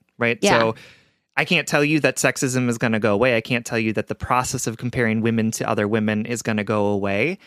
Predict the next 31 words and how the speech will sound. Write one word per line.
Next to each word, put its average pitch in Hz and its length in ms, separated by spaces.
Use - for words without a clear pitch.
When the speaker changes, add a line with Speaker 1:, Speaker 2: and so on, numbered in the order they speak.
Speaker 1:
And 156 720
how 156 260
can 156 240
you, 151 500
uh, 135 140
en-, 143 180
like, 127 240
engage 143 400
with 147 160
your 131 100
partner 170 640
and 131 280
believe 135 640
him 185 340
when 139 220
you 131 140
set 135 320
up 139 140
different 143 380
understandings 120 600
of 110 100
how 113 120
your 107 180
relationship 107 560
functions 107 460
as 117 240
individuals 107 600
and 110 220
as 104 180
a 104 80
couple, 120 480